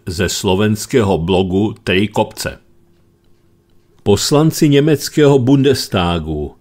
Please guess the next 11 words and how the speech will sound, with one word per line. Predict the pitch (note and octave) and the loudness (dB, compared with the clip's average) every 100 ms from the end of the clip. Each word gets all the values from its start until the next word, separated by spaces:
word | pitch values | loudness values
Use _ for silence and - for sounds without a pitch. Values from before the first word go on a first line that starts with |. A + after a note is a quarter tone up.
| _ _ _ - | _ _ _ -2
Marie | G#2+ A2+ B2 C3+ C3+ - | 0 4 4 4 4 2
Agnes | - A#2+ A2 A#2+ A#2+ - | 2 2 2 2 2 -2
Strack-Zimmermannová | - - B2+ A2 - - C3 B2 B2+ G#2+ F#2 F2+ E2 D#2 D2 D#2 _ _ _ _ | -8 0 0 0 -6 -2 0 2 0 0 -2 -2 -4 -6 -10 -14 _ _ _ _
z | - F#2 G#2+ G2+ | -10 -4 -2 -2
F | A#2 A#2 G#2+ | 0 0 2
D | G#2 G#2+ G#2 | 2 2 0
P, | A#2 C3 G#2+ D#2 D#2+ _ _ _ _ - | 0 0 0 -6 -14 _ _ _ _ -10
Zarach | G#2+ F#2+ B2 A#2+ C3 - | -4 0 2 4 2 0
Naniová | B2+ C3 B2+ A2+ G2 F2+ E2 D2 D#2 - | 2 4 4 6 4 2 -2 -6 -10 -6
od | A2+ | -4
Zelených | G#2 C3+ A2+ F2+ D2+ D2 C#2+ - | 0 2 2 0 -4 -10 -14 -20